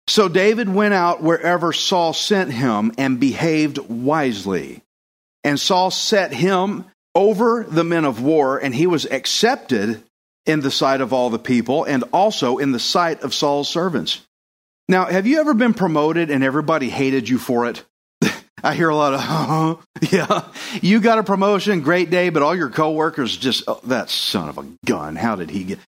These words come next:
Okay, well, David got promoted, but everybody was backing it. That's hard to do. Who's this guy? He just showed up out of nowhere. Well, he killed Goliath.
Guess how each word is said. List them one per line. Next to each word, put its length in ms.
Okay, 280
well, 140
David 360
got 160
promoted, 400
but 100
everybody 420
was 200
backing 540
it. 260
That's 240
hard 380
to 80
do. 540
Who's 240
this 220
guy? 340
He 160
just 200
showed 280
up 160
out 160
of 80
nowhere. 440
Well, 280
he 180
killed 300
Goliath. 580